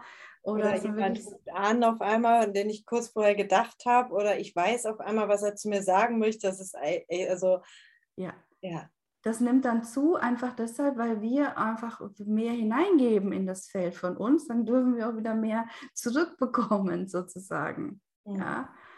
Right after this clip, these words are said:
Speaker 1: Also die meisten sind eben von diesen ganzen Phänomenen und so auch abgeschnitten, weil sie von sich selber abgeschnitten sind.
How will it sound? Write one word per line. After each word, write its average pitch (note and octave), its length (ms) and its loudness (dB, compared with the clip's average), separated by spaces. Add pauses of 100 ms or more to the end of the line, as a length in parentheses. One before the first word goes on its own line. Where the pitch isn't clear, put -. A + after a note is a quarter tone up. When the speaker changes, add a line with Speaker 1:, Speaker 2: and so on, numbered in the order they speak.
(480)
Speaker 1:
Also G3 300 -4
die G#3 80 -4
meisten G#3 360 -2
sind A#3 200 0
eben A3 180 0
von A3+ 180 -2
diesen A3 220 -2
ganzen G#3 300 -6
Phänomenen G#3 580 -2
und G3 140 -4
so - 160 -6
auch G3 160 -6
abgeschnitten, A#3 640 -6
weil G#3+ 120 -4
sie G#3+ 120 -4
von G#3+ 180 -4
sich G#3 220 -10
selber D#4+ 440 2
abgeschnitten F#3+ 840 -4
sind. D#3+ 420 -6